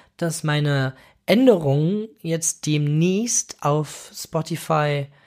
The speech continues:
auch angenommen werden durch meinen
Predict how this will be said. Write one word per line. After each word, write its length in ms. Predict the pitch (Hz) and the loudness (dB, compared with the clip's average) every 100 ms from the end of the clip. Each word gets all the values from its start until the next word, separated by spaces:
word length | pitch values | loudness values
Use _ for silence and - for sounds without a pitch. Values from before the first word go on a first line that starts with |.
| _ _ _ - | _ _ _ -8
auch 300 | 147 156 - | -6 -6 -4
angenommen 680 | 143 165 220 220 240 233 | 2 4 6 6 6 6
werden 600 | 208 226 247 269 359 370 - | 6 6 4 2 -2 -4 0
durch 400 | 170 165 165 - | 4 4 2 0
meinen 460 | 156 156 156 156 | 0 0 0 -4